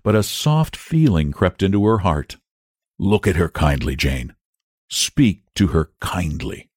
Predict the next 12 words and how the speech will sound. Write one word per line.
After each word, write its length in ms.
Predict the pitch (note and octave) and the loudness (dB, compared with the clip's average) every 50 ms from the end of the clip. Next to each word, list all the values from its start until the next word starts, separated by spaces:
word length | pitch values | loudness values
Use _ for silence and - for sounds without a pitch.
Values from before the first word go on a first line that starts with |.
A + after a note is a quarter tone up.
| _ _ _ _ _ _ - | _ _ _ _ _ _ -6
said 260 | - - D#2+ C#2 B1+ | -2 0 0 0 0
Joe. 360 | - E2 C2+ B1 A#1+ A#1+ - _ _ _ _ _ _ _ _ _ _ _ | 0 0 0 0 -2 -6 -10 _ _ _ _ _ _ _ _ _ _ _
"Think 220 | - D#3+ F3+ E3+ - | -2 0 0 0 0
of 100 | F3+ D3+ | 0 2
her 140 | D#3+ D3 | 0 0
dead 280 | B2 - D3 C3+ C3+ B2 | 0 0 0 -2 0 2
mother, 460 | A2+ G#2 G2+ G2 E2 C#2+ C#2 - - _ _ _ _ _ _ _ _ _ _ _ _ - | 2 2 2 2 0 -2 -4 -8 -12 _ _ _ _ _ _ _ _ _ _ _ _ -4
and 140 | - A#2 | -2 0
the 80 | G#2+ G2 | 2 2
loneliness, 880 | F#2+ F2+ F2+ G2 G2+ G#2+ G2+ F#2+ E2+ D2+ C#2+ C#2 C2 B1 A#1+ - - - _ _ _ _ _ _ _ _ _ _ _ _ | 0 0 -2 0 2 2 4 4 4 2 2 0 -2 -4 -6 -8 -10 -18 _ _ _ _ _ _ _ _ _ _ _ _
the 140 | - G2+ F#2 | -4 -4 -4
pain, 600 | - - - - C#3 D3+ C3+ A2+ E2 C#2 - - | -4 -4 -2 0 0 2 4 2 2 0 -2 -8